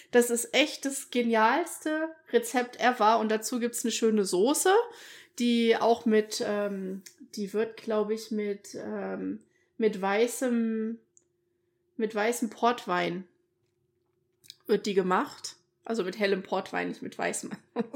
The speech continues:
Mit hellem Portwein. Und, äh, da kommt schön Orange rein und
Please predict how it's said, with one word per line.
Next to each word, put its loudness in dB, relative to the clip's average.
Mit -6
hellem 4
Portwein. -2
Und, 2
äh, -6
da 0
kommt -2
schön -2
Orange 2
rein 2
und -6